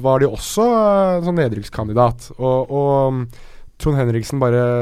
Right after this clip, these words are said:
kjørte dem, eh, hele veien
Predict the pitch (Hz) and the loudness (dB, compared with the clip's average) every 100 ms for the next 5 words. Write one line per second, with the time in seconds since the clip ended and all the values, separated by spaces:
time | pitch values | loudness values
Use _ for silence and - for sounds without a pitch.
0 | 120 120 117 117 117 110 113 - - 117 | 0 -2 -2 -4 -6 -8 -10 -12 -8 -8
1 | - 110 110 113 113 113 113 110 113 110 | -6 -6 -4 -4 -4 -6 -6 -6 -8 -10
2 | 110 - _ _ - - - 170 117 120 | -12 -16 _ _ -12 -10 -4 0 2 2
3 | 110 117 127 | 2 0 -2